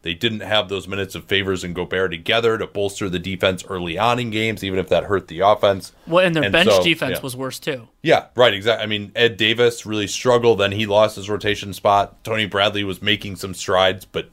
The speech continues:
Speaker 1: it, you know, he certainly is probably in the lower half of the league of backup centers. And then they have one good defensive player on the wing, eh, who really, you know, eh, I thought Joe Ingles slipped on both ends this year, too.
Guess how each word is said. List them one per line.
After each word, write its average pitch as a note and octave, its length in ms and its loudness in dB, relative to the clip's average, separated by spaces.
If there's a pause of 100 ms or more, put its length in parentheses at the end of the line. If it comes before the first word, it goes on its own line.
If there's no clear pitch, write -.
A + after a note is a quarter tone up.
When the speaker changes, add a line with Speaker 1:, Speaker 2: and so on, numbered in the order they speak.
Speaker 1:
it, F2+ 200 -10 (140)
you F#2+ 100 -6
know, F2 80 0
he E2+ 60 -8
certainly E2+ 320 -2
is D#2+ 100 -6
probably F2 220 2
in E2+ 60 -4
the D#2+ 100 -2
lower E2 320 -2
half E2 280 -2
of E2 40 -12
the D#2+ 80 -8
league D#2+ 260 -8
of D2+ 120 -8
backup D#2+ 380 -4
centers. F2+ 360 -4
And F2+ 120 0
then G2+ 200 2 (340)
they A2 200 4
have A#2+ 280 0
one B2 460 -2 (100)
good B2+ 200 4
defensive B2 440 -2
player C3 220 6
on C3+ 80 4
the C3 60 2
wing, E3 240 2 (140)
eh, F#2 140 -2
who G2 260 -2
really, G2 340 4
you F2 120 -2
know, E2+ 140 -2
eh, F#2+ 680 -8
I F#2+ 100 4
thought G2 200 2
Joe G2 220 2
Ingles A#2+ 400 4
slipped A2+ 360 2
on G#2+ 140 2
both G#2+ 260 2
ends G#2 260 0
this F#2+ 180 -6
year, G2+ 160 2
too. G2 380 0